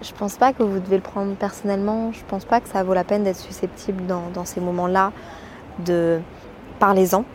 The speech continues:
avec la personne si jamais et vous pouvez dire, « Est-ce que je fais quelque chose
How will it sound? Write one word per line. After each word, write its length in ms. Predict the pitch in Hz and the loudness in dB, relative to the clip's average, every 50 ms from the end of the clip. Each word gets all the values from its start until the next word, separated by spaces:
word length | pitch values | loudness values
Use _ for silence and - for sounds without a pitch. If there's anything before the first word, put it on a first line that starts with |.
| - | -6
avec 220 | - 170 175 - - | -2 -2 -2 0 0
la 80 | 170 | -2
personne 420 | 160 - 160 - - - 170 180 180 | -2 -2 -4 -4 -2 -2 -2 -2 -2
si 140 | - - 180 | -4 -6 -4
jamais 420 | 165 170 165 170 175 185 185 165 | -2 -2 -2 0 -2 0 0 -2
et 40 | 165 | -4
vous 600 | 160 170 - - - - - - - - - - - | -4 -6 -12 -16 -16 -18 -18 -18 -18 -18 -16 -14 -8
pouvez 160 | 175 175 170 | -4 -2 0
dire, « 160 | 170 185 175 | 2 2 2
Est-ce 120 | 175 - - | 2 0 -2
que 80 | - | -6
je 80 | 170 - | -8 -4
fais 120 | - 180 | -4 -4
quelque 160 | - 180 165 - | -2 -2 -6 -6
chose 160 | - 175 | -8 -10